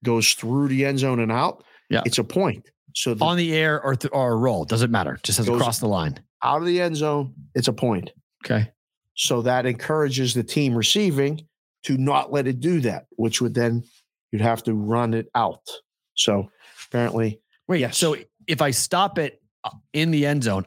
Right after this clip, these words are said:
Speaker 2: I have to
Speaker 1: Yeah.
Speaker 2: get it out of the end zone, or it's
Speaker 1: I
Speaker 2: one
Speaker 1: believe
Speaker 2: point?
Speaker 1: so. Yeah,
Speaker 2: So
Speaker 1: so
Speaker 2: I have
Speaker 1: you
Speaker 2: to
Speaker 1: have
Speaker 2: get
Speaker 1: to
Speaker 2: out of
Speaker 1: take
Speaker 2: the end zone.
Speaker 1: Yeah.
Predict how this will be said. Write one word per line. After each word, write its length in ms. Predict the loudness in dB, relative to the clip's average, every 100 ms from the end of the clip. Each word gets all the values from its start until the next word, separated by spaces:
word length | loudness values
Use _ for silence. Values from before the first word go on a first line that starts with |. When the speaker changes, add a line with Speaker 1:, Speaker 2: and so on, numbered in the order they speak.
| 0
Speaker 2:
I 100 | 0
have 100 | 0
to 60 |
Speaker 1:
Yeah. 40 | 0
Speaker 2:
get 120 | 0
it 140 | -2 -2
out 120 | -2
of 80 | 0
the 140 | 0
end 120 | 2 2
zone, 200 | 0 0
or 180 | -2 -2
it's 100 | 0
Speaker 1:
I 40 |
Speaker 2:
one 120 | 0
Speaker 1:
believe 140 | 2 2
Speaker 2:
point? 100 | 0
Speaker 1:
so. 220 | 0 -2 -6 _ _ _ _ -20 -20 _ _ _ _ _ _ _ -4
Yeah, 120 | -2
Speaker 2:
So 100 | 0
Speaker 1:
so 0 |
Speaker 2:
I 20 | 2
have 60 |
Speaker 1:
you 40 | 2
Speaker 2:
to 0 |
Speaker 1:
have 60 |
Speaker 2:
get 60 | 2
Speaker 1:
to 60 | 2
Speaker 2:
out 60 |
of 40 | 2
Speaker 1:
take 60 | 0
Speaker 2:
the 40 |
end 120 | -2 0
zone. 300 | 0 0 -4 -12 _ _ _ -2
Speaker 1:
Yeah. 280 | 0 0